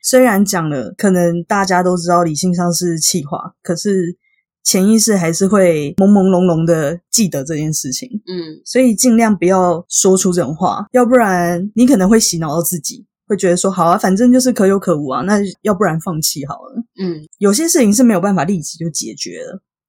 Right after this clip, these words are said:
Speaker 1: 但是如果吵架的话，记得一件事情，就是不要先想说办法要怎么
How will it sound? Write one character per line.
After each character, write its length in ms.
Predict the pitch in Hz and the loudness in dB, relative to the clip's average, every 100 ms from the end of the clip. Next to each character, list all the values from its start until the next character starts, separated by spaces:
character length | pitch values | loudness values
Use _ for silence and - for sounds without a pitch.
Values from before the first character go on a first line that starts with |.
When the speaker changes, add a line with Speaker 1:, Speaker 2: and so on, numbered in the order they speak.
| - | -2
Speaker 1:
但 160 | 330 | 0
是 120 | 320 269 | 2 4
如 120 | 247 | 4
果 140 | 233 | 2
吵 240 | 220 190 160 | 0 -2 -2
架 220 | 233 190 | 0 0
的 100 | 190 | 0
话， 320 | 208 175 165 - _ _ _ _ _ _ | -2 -2 -4 -10 _ _ _ _ _ _
记 180 | - 254 | 0 2
得 300 | 190 170 160 | 2 2 0
一 60 | 170 | -2
件 180 | 214 208 | 0 0
事 180 | 226 | 0
情， 180 | 185 165 | -2 -2
就 100 | 190 | -4
是 540 | 202 208 190 160 151 - _ - | -2 0 0 -2 -6 -14 _ -2
不 60 | 240 | 2
要 200 | 320 277 | 4 4
先 400 | 262 240 240 247 | 2 4 4 4
想 260 | - 156 160 | 0 0 0
说 160 | 196 | 0
办 240 | 190 196 175 | 2 0 0
法 180 | - | -2
要 140 | 165 175 | -4 -4
怎 100 | |
么 80 | 139 | -6